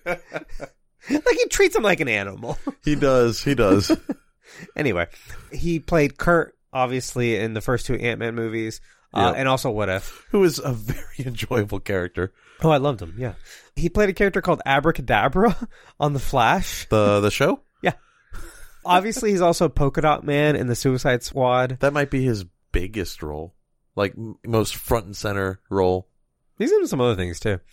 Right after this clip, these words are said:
Speaker 1: A Batman The Long Halloween, so the animated, and then Gotham.
Speaker 2: He's in a lot of D C universes.
Speaker 1: Well, he's been in every D C universe. That's the thing.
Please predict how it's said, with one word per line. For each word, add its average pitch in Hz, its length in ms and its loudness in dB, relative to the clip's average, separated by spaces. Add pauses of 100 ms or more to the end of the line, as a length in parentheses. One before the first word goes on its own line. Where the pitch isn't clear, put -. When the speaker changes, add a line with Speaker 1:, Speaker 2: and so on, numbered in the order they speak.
(480)
Speaker 1:
A 147 80 -4
Batman 156 460 2
The 170 80 -2
Long 151 260 2
Halloween, 127 600 0
so 123 120 -8
the 113 200 -2
animated, 101 580 -2 (560)
and 120 140 -2
then 117 160 -2
Gotham. 117 580 0 (340)
Speaker 2:
He's 113 100 4
in 127 80 4
a 113 40 2
lot 110 180 4
of 104 80 0
D 101 160 2
C 104 160 -2
universes. 95 640 2
Speaker 1:
Well, 90 140 2
he's 185 180 -2
been 196 180 0
in 175 160 -2
every 143 360 0
D 123 160 -6
C 120 160 -12
universe. 98 420 -12
That's 107 140 -10
the - 80 -18
thing. - 280 -12